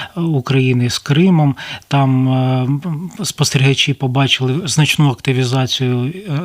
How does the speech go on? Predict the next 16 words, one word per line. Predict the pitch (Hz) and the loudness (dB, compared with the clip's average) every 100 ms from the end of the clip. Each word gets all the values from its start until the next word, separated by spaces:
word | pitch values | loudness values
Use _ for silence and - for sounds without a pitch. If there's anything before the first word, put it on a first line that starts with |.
| 151 139 | -2 0
російських | 139 143 - 120 - | 0 -2 -4 -10 -14
окупаційних | - 131 131 - 127 123 - - - | -10 -4 -2 0 0 0 -4 -12 0
військ, | 139 185 - | 2 2 0
пересування | 143 123 139 139 127 120 | -4 -4 0 2 2 0
важкої | 120 - 131 123 | 0 -2 0 -2
техніки, | 120 180 - 165 147 | 2 0 2 -2 0
і | 135 | 2
навіть | 151 147 - - - - | 2 0 -2 -10 -12 -4
була | 131 135 147 | 0 2 2
якась | 131 139 | 2 -2
перестрілка. | - 135 131 - 123 117 110 175 - - - - - - | 0 0 0 0 -2 -4 -6 -12 -14 -14 -12 -10 -10 -2
Е, | 143 139 139 | 0 2 2
в | 127 127 127 165 175 180 - - | 2 0 2 4 4 2 -2 -2
Луганську | 156 160 151 190 165 - 143 | 2 4 4 4 0 0 2
було | 135 147 156 | 4 4 4
невдале, | 147 135 156 151 143 | 2 2 2 4 2